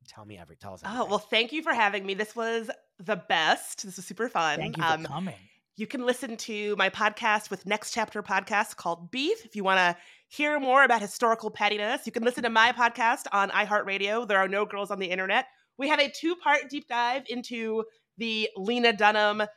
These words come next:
Speaker 2: sexual molestation allegations. It's more fun than that just made it sound. It's, I swear it's, like, fun.
Speaker 1: <laughs> It's horrible. <laughs>
Speaker 2: Like, it's a, it's, it's not a dark episode. I'll put it that way. I, I feel like I need to say that. Um, yeah,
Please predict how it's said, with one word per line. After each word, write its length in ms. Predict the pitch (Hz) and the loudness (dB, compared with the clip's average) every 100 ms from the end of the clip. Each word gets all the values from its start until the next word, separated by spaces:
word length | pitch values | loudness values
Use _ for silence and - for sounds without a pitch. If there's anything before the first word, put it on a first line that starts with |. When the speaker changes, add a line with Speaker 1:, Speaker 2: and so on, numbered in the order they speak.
| _ _ | _ _
Speaker 2:
sexual 360 | - 240 - 233 | -2 -2 2 4
molestation 600 | 220 220 233 208 254 233 | 6 6 6 4 4 6
allegations. 680 | 214 214 208 208 226 254 - - | 6 6 4 4 2 2 -4 2
It's 160 | 285 | 2
more 220 | 233 311 427 | 6 6 8
fun 300 | 277 294 294 | 8 8 8
than 120 | 233 | 8
that 180 | 208 214 | 8 6
just 140 | 240 | 0
made 160 | 214 214 | 4 4
it 100 | - | 6
sound. 380 | 196 190 254 - | 6 8 6 4
It's, 120 | 214 - | 2 6
I 80 | 254 | 6
swear 380 | - 285 320 | 10 12 12
it's, 120 | 285 294 | 12 12
like, 160 | 262 | 8
fun. 360 | - 214 220 262 | 10 10 12 10
Speaker 1:
<laughs> 60 | 480 - 247 262 262 214 220 - 233 220 | 8 6 6 4 4 4 4 4 4 6
It's 100 | 226 | 6
horrible. 480 | 240 240 - - | 2 2 2 2
<laughs> 220 | 370 - - 370 - - 339 - 880 - | 2 2 4 4 4 2 0 0 0 6
Speaker 2:
Like, 200 | 320 - - - - - - | 6 6 -4 -8 -10 -14 2
it's 120 | 339 | 6
a, 60 | 440 | 6
it's, 220 | - - 415 | 6 4 4
it's 340 | 403 403 403 - | 2 0 -4 -4
not 360 | 247 330 359 | 8 12 12
a 40 | 349 | 12
dark 200 | 294 147 | 8 8
episode. 380 | - 175 143 131 | 2 -2 -2 0
I'll 140 | 208 | 0
put 120 | 196 269 | 2 4
it 60 | |
that 160 | 196 147 | 4 4
way. 220 | - - | 2 2
I, 140 | - 220 | 2 6
I 100 | 254 | 6
feel 120 | 269 | 6
like 100 | 277 | 4
I 40 | 247 | 4
need 120 | 208 | -2
to 60 | |
say 140 | - 170 | -4 -4
that. 200 | 156 151 - - _ _ | -2 -6 -8 -20 _ _
Um, 380 | 190 202 208 | 8 8 6
yeah, 80 | 185 | 0